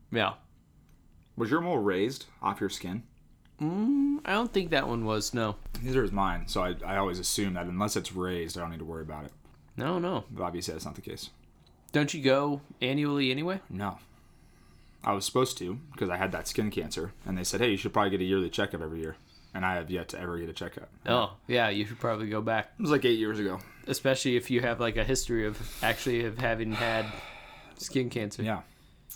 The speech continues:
Speaker 2: I probably should. Mercedes, you know, it's funny. Not funny. But, uh,
Speaker 1: <laughs>
Speaker 2: she goes to a dermatologist,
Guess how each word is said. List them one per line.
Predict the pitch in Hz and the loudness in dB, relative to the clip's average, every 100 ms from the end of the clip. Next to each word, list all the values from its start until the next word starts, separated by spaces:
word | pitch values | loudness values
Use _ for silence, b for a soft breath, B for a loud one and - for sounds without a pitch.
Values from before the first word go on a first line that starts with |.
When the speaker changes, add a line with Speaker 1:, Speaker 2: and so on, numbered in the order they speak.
| - 117 | -6 0
Speaker 2:
I | |
probably | 123 131 | 2 2
should. | 104 107 95 101 | 2 2 2 0
Mercedes, | 117 131 156 113 113 | 2 6 6 4 2
you | 123 | 2
know, | |
it's | 107 | 2
funny. | 135 117 117 B B B B - | 2 0 -2 B B B B -4
Not | 107 82 | -2 0
funny. | 104 87 80 - - - - - - - - | -2 -4 -6 -14 -20 -20 -20 -20 -20 -20 -4
But, | 120 110 | 0 2
uh, | 104 101 92 175 - | 2 2 2 0 2
Speaker 1:
<laughs> | 165 - | 0 2
Speaker 2:
she | - | 4
goes | 135 131 | 6 6
to | 117 | 4
a | |
dermatologist, | 107 104 107 95 98 113 - | 4 2 2 4 2 0 -4